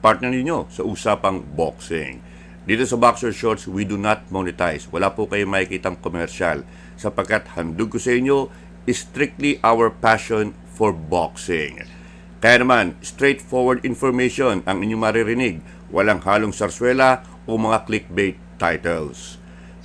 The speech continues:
At ngayon, mga kaibigan, pag-usapan po natin ang dumadagundong na issue sa larangan ng pro boxing, ang one-year suspension or ban na ipinataw ng Japan Boxing Commission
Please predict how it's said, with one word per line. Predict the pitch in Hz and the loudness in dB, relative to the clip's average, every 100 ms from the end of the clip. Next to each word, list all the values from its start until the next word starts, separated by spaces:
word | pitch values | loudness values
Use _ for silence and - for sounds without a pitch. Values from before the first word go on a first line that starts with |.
| - | 2
At | 135 | 2
ngayon, | 160 165 147 | 6 6 6
mga | 143 | 4
kaibigan, | 139 131 143 143 135 | 2 0 0 -2 -2
pag-usapan | 113 - 117 110 117 107 | -6 -4 0 0 0 -2
po | 113 | -2
natin | 113 113 110 113 107 | 0 0 0 0 0
ang | 101 90 | -4 -4
dumadagundong | 101 107 101 101 101 101 104 | -2 -2 -2 -2 -2 -2 -2
na | 104 | -2
issue | 123 113 120 113 | -2 -2 -2 -2
sa | 95 | -2
larangan | 101 101 104 101 101 | 0 2 2 2 -2
ng | 92 | -4
pro | 98 | -4
boxing, | 90 85 85 - 95 82 69 - - - - | -2 -2 -4 -4 -4 -4 -6 -14 -20 -20 -4
ang | 95 92 80 | -2 -2 2
one-year | 113 131 139 143 | 4 4 4 0
suspension | - 127 - 127 123 110 131 120 - | -2 -8 -4 0 0 0 -4 -4 0
or | 110 | 0
ban | 92 113 98 67 71 - - - - | 4 4 4 2 -10 -18 -20 -16 -4
na | 95 | -2
ipinataw | 98 85 90 117 123 123 | -2 -2 2 4 6 4
ng | 120 98 | 4 -2
Japan | 82 - 113 113 117 | -4 2 4 4 2
Boxing | 85 101 104 - 113 | 0 2 2 -2 -4
Commission | 123 139 131 113 107 101 | -2 -2 0 -2 -2 -4